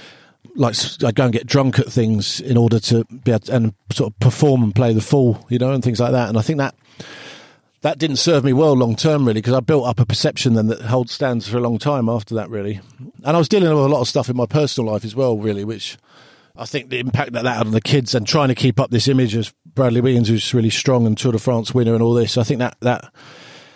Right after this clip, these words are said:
I, I ended up, particularly towards the end of Sky, I just, I was quite lonely, quite a loner, really. I used to just room on my own all the time and wasn't enjoying it.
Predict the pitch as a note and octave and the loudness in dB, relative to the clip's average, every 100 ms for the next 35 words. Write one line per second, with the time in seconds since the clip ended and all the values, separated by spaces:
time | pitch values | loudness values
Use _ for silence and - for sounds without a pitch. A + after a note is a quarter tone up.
0 | _ _ _ - - A#2 A#2 B2+ B2 B2 | _ _ _ -20 -8 -4 0 0 2 2
1 | B2 - B2+ G#2 - E3 C#3+ D3 C3+ C3+ | 0 -2 -4 -2 -2 0 2 4 4 2
2 | C3 A#2 - D#3 C3 A2+ F#2+ - _ - | 2 0 0 2 4 2 0 -8 _ -4
3 | A2 C3 - A#2+ - D3 G#2+ C3 B2+ C3 | -2 0 0 0 0 0 2 2 2 2
4 | D3 B2 C3 B2 C#3+ B2 B2 B2 C3+ C#3+ | 2 0 -4 -2 0 2 4 4 2 0
5 | A2 - C#3+ B2 B2 A#2+ A#2 A2+ B2 B2+ | -4 -10 0 2 2 0 -2 0 2 2
6 | A2+ A#2+ B2 A#2+ A2 G#2+ B2+ A2+ G#2+ G#2+ | 2 2 2 2 2 2 2 2 0 -2
7 | - - - - - C#3 C3+ B2+ A2 G#2 | -6 -20 -20 -20 -4 0 2 0 0 2
8 | B2+ B2+ B2 B2 | 4 4 2 0